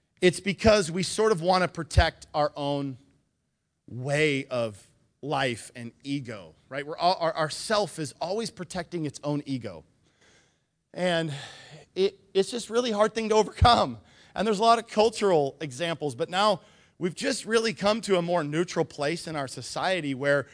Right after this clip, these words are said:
we just really tend to see women more equal, which is such a huge blessing. And we've figured out that when men just domineer and become kings or tyrants over their, uh, bosses over their wives, it turns into a gigantic disaster.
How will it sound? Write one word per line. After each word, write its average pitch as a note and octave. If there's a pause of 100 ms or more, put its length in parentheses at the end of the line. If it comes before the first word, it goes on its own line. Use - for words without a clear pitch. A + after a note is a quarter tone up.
(160)
we E3+
just -
really F#3
tend F3
to E3+
see E3
women D#3
more D3
equal, F3
which D3+
is D3+
such -
a E3
huge C#3+
blessing. C#3 (320)
And E3+
we've G3
figured F#3
out G3
that D#3+
when D#3
men F3
just C#3
domineer D#3+
and C#3+
become D3 (260)
kings F#3+
or C#3+
tyrants F3+ (260)
over E3+
their, D3 (340)
uh, C3+
bosses E3
over D#3+
their D3
wives, D#3
it E3
turns F#3+
into E3
a D3
gigantic C#3+
disaster. A2+